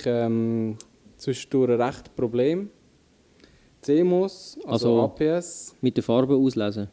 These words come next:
Speaker 1: Farbe auslesen, ja.
Speaker 2: Mhm.
Speaker 1: Weil sie tun's, sie müssen die Farbe wie, eben durch das, dass du eine Fläche hast, wo du alle Farben abnimmst,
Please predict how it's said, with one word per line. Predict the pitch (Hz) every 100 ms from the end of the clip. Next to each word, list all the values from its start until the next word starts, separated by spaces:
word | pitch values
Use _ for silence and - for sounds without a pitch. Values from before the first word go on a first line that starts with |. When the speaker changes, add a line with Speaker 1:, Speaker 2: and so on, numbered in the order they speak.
| _
Speaker 1:
Farbe | 123 123 135
auslesen, | 139 143 127 107 110
ja. | 110 120 123
Speaker 2:
Mhm. | 123
Speaker 1:
Weil | 127
sie | 131 135
tun's, | 135 120 - - - _
sie | -
müssen | 127 123 120 -
die | - _
Farbe | 131 120 117 123 117
wie, | 123 135
eben | 135 131 - _ _ _ _ - _ _ _ _ _ 127
durch | 143
das, | 147 151 160
dass | 156 -
du | 143 143 - _ _
eine | 107 143 175
Fläche | - 160 175 - 147
hast, | 131 156
wo | 135
du | 123 120
alle | 139 160 160 139 - _
Farben | - 135 151 175 170 151
abnimmst, | - 151 165 139 131 170 175 -